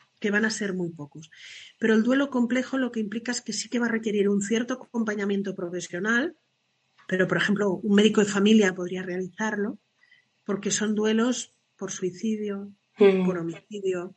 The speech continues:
Speaker 1: duelos, por ejemplo, en los que no ha habido despedida. ¿Y cuántos duelos en la pandemia, eh? No,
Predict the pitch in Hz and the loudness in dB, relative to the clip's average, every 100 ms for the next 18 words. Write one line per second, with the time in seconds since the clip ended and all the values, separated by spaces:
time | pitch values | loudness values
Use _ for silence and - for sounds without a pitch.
0 | _ _ - - - - - 208 226 247 | _ _ -20 -20 -20 -20 -4 2 4 4
1 | 247 - - 214 - 214 220 233 214 202 | 2 -2 -6 -4 -2 -2 0 2 2 -2
2 | - 196 202 208 208 202 196 190 - 185 | -4 -2 0 0 -2 -2 -4 -8 -10 -6
3 | 208 180 180 _ _ _ _ _ _ _ | -4 -4 -8 _ _ _ _ _ _ _
4 | _ _ _ _ _ _ - 202 196 180 | _ _ _ _ _ _ -14 -8 -4 0
5 | 190 185 190 190 - 185 185 175 170 180 | 0 2 4 4 0 -4 -4 -6 -6 -4
6 | 175 165 180 294 240 190 185 | -4 -4 -4 -2 -2 -4 -6